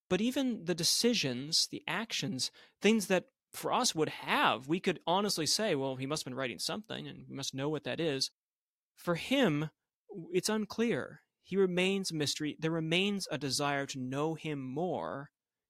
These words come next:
even after all the exegesis and all the hard work and all the philosophical clarification. He is still greater, even as incarnate, than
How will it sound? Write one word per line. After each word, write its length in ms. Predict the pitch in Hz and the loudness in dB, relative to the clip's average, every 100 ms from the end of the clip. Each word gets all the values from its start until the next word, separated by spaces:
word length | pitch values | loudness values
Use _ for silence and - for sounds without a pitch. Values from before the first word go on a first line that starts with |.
| _ _ _ _ | _ _ _ _
even 440 | 196 220 226 226 190 | 2 4 6 4 4
after 540 | 156 180 185 - 151 143 | 2 2 0 -2 0 2
all 340 | 143 160 170 | 4 4 4
the 160 | 147 135 | 2 0
exegesis 920 | 131 143 117 135 135 - 120 120 - | 0 -4 -4 -2 0 -2 -2 -4 -6
and 80 | 123 | -4
all 280 | 135 160 | -2 0
the 100 | 156 | 0
hard 300 | 123 139 127 | -2 -2 -4
work 260 | 127 123 - | -4 -6 -6
and 80 | 131 | -4
all 180 | 143 151 | -4 -4
the 80 | |
philosophical 600 | 135 139 135 139 127 139 - | -4 -6 -6 -6 -8 -12 -8
clarification. 800 | 135 123 - 139 127 - 120 - - - - _ | -8 -8 -6 -4 -2 -4 -8 -14 -20 -20 -20 _
He 160 | - 185 | 0 4
is 140 | 175 | 6
still 300 | - 180 165 | 6 6 2
greater, 680 | 139 135 165 180 - 117 113 - | 0 0 2 0 -2 -6 -8 -6
even 320 | 151 156 139 | -4 -2 -2
as 220 | 131 123 | -2 -4
incarnate, 580 | 123 127 135 104 92 - _ _ _ - | -6 -6 -6 -6 -8 -12 _ _ _ -12
than 540 | 139 139 135 127 123 | 0 2 2 0 -4